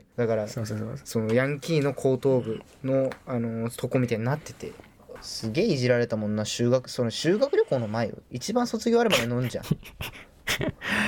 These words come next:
Speaker 2: や、一番気合い入れるとこだよ。
Speaker 1: 一番気合い入れるとこじゃん。
Speaker 2: <laughs>
Speaker 1: ずっと帽子かぶってたもんな、俺、修学旅行。
Speaker 2: <laughs> 悲しいな。
Speaker 1: 悲しいだろ。もうそんな感じかな。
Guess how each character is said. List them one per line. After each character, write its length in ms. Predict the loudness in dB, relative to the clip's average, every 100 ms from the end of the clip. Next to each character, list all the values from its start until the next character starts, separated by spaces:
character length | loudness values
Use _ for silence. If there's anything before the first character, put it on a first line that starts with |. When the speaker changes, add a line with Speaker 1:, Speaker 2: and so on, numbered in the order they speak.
| -2 2
Speaker 2:
や、 80 | 2
一 260 | 4 2
番 140 | 4 4
気 160 | 4
合 60 | 6
い 20 |
入 60 | 6
れ 80 | 4
る 60 |
と 100 | 4
こ 80 | 4
だ 60 | 4
よ。 60 |
Speaker 1:
一 40 | 2
番 40 |
気 100 | 2
合 40 | 2
い 20 |
入 40 |
れ 40 | 2
る 40 |
と 100 | 0
こ 80 | -2
じ 80 | -2
ゃ 40 |
ん。 80 | -4 -10 -20 _ -20 -20 _ _ _ _ _
Speaker 2:
<laughs> 300 | 2 2 0
Speaker 1:
ず 100 | -2
っ 20 | 0
と 100 | 2
帽 160 | 2 0
子 80 | 2
か 100 | 0
ぶ 60 |
っ 20 |
て 80 | 0
た 100 | 0
も 100 | 0
ん 80 | 0
な、 60 | -4
俺、 200 | -4 -4
修 140 | 0
学 200 | 2 2
旅 80 | 0
行。 120 | 0 -2 -2 -4 -4 0 2 4 2 0 -10 0 0 0 -4 -4 -4 -4 -4 -4 0 -2 -2 -4 0
Speaker 2:
<laughs> 40 |
悲 80 | 2
し 160 | 4
い 40 | 2
な。 120 | 4
Speaker 1:
悲 100 | 2
し 120 | 2
い 40 | 0
だ 100 | -2
ろ。 80 |
も 60 | -6 -12 -18 -12 -12 -10 -12 -4 2 2
う 20 |
そ 140 | 4
ん 180 | 2 2
な 80 | 2
感 220 | 2 2
じ 120 | 2
か 140 | 0 -2
な。 340 | 0 0 0